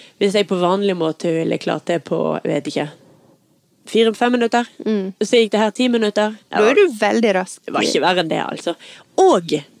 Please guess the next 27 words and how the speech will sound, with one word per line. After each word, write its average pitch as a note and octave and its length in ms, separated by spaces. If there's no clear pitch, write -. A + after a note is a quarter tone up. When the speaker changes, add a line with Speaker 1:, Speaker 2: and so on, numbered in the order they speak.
Speaker 1:
da A#3 140
må G#3+ 280
jeg D3+ 80
jo D3+ 80
smelle F#3 360
til F3 180
med D3+ 260
dens F3 280
o B3+ 140
store G3+ 300
fordelen. G#3 580
Speaker 2:
Mm. A#3 460
Speaker 1:
Det A3 220
er C4+ 240
jo D3 60
at D3+ 100
det F#3 160
blir G3 240
mye G3+ 480
mer D#3 340
elastisk - 1000
kant. G#3+ 400
Speaker 2:
Mm. - 720
Speaker 1:
Sånn C4 240
at A#3 160
der A3+ 260
du F#3 240